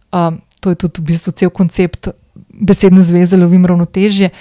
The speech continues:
kot takrat, ko se pogovarjam z gostjami in gosti.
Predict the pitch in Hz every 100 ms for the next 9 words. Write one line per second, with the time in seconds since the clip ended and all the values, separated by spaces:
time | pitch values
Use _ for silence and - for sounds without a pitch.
0 | - - 190 185 208 190 - - 175 175
1 | 170 165 160 165 147 165 151 - 160 156
2 | 151 147 151 - 156